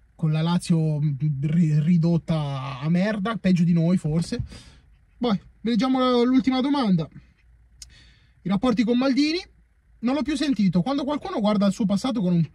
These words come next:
con un certo tasso di acrimonia, vuol dire che non s-,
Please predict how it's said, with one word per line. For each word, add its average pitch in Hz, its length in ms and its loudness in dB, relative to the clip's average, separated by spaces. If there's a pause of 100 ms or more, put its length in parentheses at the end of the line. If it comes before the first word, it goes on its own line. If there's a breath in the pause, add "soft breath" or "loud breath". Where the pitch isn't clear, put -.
con 185 120 2
un 185 140 4
certo - 460 -4
tasso - 480 -8
di 175 160 0
acrimonia, 170 760 -2 (460 soft breath)
vuol 262 180 0
dire 294 280 0
che 254 100 0
non 277 180 0
s-, - 260 -12